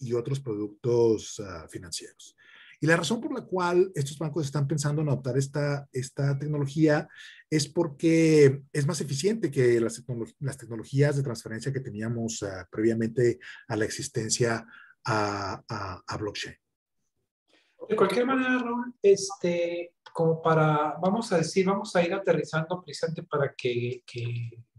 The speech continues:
Speaker 2: quienes nos escuchan tengan una mejor comprensión de esto. Es decir, la criptomoneda finalmente, eh, por ese, en algún momento puede ser una forma de dinero, ya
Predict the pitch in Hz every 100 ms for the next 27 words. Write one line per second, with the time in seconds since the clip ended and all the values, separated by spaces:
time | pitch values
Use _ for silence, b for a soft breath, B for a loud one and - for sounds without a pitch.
0 | _ 131 131 131 127 123 - 135 - 151
1 | 151 156 - _ _ _ _ 147 147 151
2 | 151 143 - 143 - 139 135 120 - 131
3 | 127 117 - 147 180 196 190 - _ 160
4 | 175 180 170 175 220 285 285 190 196 185
5 | 156 185 202 - 151 139 131 131 - _
6 | _ _ _ 151 139 208 170 165 190 196
7 | 190 - 190 185 185 185 180 - 170 170
8 | 151 139 127 120 117 127